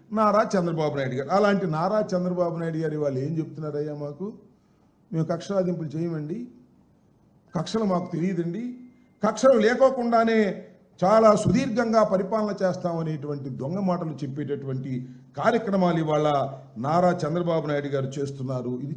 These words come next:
చాలా దారుణమైన విషయం. అంతేకాదు, నేను ఇంకోటి చెప్తా. మా పేరు నాని గారు మంత్రిగా చేశారు. ఆయన ఏం చేస్తున్నారండి ఇవాళ? ఆయన కేసు పెట్టారు, ఆయన భార్య మీద కేసు పెట్టారు.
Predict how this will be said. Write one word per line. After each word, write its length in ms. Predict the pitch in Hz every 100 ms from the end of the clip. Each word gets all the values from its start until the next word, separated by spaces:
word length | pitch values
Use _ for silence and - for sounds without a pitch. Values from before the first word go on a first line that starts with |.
| 135
చాలా 200 | 117 131
దారుణమైన 580 | - 101 98 92 92 82
విషయం. 280 | - - 78 _ _ 135
అంతేకాదు, 440 | 139 180 151 127
నేను 120 | 127
ఇంకోటి 300 | 120 120 104
చెప్తా. 400 | 104 - 110 85 - _ _ _ _ _ _ _ _ 147
మా 80 |
పేరు 300 | 131 151 170
నాని 380 | 156 131 135 117
గారు 160 | 87 - - - _ _ _ _ _ _ _ _ _ _ _ _ - 123
మంత్రిగా 360 | 151 170 156
చేశారు. 480 | 131 110 - 82 - - _ _ _ _ _ _ _ _ _ _ _ _ -
ఆయన 120 | 120
ఏం 160 | 127 156
చేస్తున్నారండి 460 | 165 131 151 147 151
ఇవాళ? 200 | 160 185 247 _ _ _ _ _ _ _ _ - 123
ఆయన 160 | 131
కేసు 240 | 139 143 131
పెట్టారు, 360 | 101 95 85 - _ _ _ _ _ _ - - 135
ఆయన 160 | 175
భార్య 280 | - 165 175
మీద 120 | 180
కేసు 260 | 151 147 135
పెట్టారు. 400 | 113 104 95